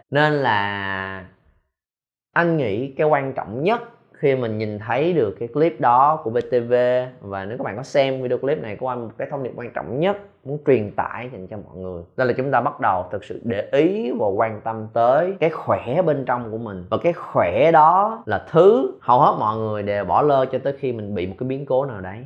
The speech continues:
giống như anh <laughs> ngày xưa. Cho nên là chia sẻ chuyện này để mong là tới khi mình bắt đầu sớm hơn,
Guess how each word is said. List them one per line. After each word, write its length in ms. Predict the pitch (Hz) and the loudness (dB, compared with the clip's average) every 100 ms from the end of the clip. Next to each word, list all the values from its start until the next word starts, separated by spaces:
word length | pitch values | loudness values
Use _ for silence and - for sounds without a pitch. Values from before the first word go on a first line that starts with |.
| 139 | -12
giống 300 | - 117 156 | -4 -2 -2
như 140 | 147 123 - | -6 -10 -10
anh 220 | - 113 110 | -8 -8 -8
<laughs> 60 | - | -14
ngày 100 | 113 | -10
xưa. 320 | - 117 110 104 - | -2 0 -2 -8 -10
Cho 60 | 123 | -2
nên 280 | 135 135 131 | 0 2 2
là 640 | 117 104 101 95 95 92 - _ _ _ - _ _ _ _ | 2 2 0 -2 -6 -8 -14 _ _ _ -20 _ _ _ _
chia 140 | - 175 | 6 6
sẻ 220 | 170 131 120 | 6 2 2
chuyện 140 | 107 | -4
này 300 | 113 104 101 85 | -4 -6 -8 -8
để 160 | 82 | -4
mong 360 | 107 143 160 170 | -2 2 4 2
là 180 | 139 117 - | -2 -2 0
tới 100 | 202 | 0
khi 380 | 202 175 165 165 _ _ _ | 4 2 2 -2 _ _ _
mình 240 | 143 127 117 | -4 -2 0
bắt 160 | 165 | 0
đầu 180 | - 113 | 2 0
sớm 300 | 107 185 233 | 4 4 6
hơn, 320 | 247 190 190 | 6 4 2